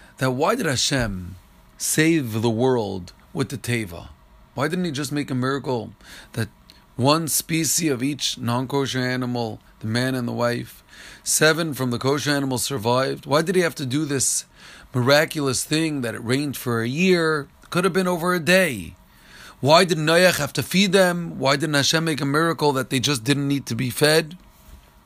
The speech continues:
The answer to all these questions is one,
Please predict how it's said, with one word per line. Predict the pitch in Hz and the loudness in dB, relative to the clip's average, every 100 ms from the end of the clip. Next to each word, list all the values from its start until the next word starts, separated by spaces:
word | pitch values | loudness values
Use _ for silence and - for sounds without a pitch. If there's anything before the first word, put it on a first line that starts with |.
| _ _ _ - - - - - | _ _ _ -20 -20 -20 -10 -2
The | 131 | 0
answer | 139 156 139 | 2 0 -2
to | 135 139 | 0 0
all | |
these | 127 110 | 0 0
questions | 127 123 117 98 | 0 0 -2 -4
is | 95 | -6
one, | 101 107 92 - | -4 -6 -8 -14